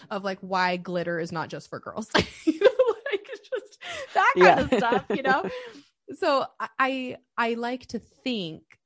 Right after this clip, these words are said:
Speaker 1: that the way I parented didn't leave Zoomer floating, right? Like, having no framework for gender. What I did was just added to the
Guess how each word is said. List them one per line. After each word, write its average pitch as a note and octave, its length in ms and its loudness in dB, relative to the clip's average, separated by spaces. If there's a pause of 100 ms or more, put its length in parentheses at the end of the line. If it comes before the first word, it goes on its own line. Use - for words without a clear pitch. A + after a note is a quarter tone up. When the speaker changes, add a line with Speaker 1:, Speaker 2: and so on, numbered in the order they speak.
(140)
Speaker 1:
that E3+ 500 -6
the E3+ 100 -6
way F#3 300 -4
I F#3 40 -4
parented E3 840 -6 (180)
didn't A#3+ 340 0
leave E3+ 420 -8
Zoomer C#3+ 520 -8
floating, D#3 920 0
right? F#3+ 240 -2
Like, G3+ 140 -4
having F#3+ 440 -2 (400)
no A#3+ 720 2
framework G#3+ 760 -4
for - 180 -10
gender. D#3+ 440 -10 (180)
What G#3+ 200 0
I D#4+ 200 0
did D#3+ 500 -6 (340)
was F3 200 -4
just - 260 -8 (140)
added F3+ 480 -2
to E3+ 480 -8 (160)
the D3+ 160 -8